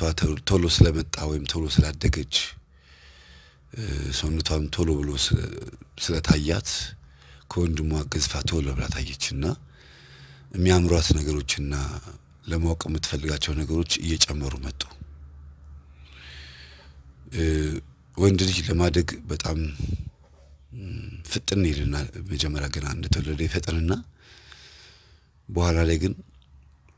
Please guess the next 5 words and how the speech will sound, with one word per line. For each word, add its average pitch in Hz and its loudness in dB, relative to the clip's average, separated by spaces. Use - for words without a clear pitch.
ከእድሜው 82 4
ከአምስት 71 -6
ዓመት 76 -2
ጀምሮ 78 -2
እስከ - -4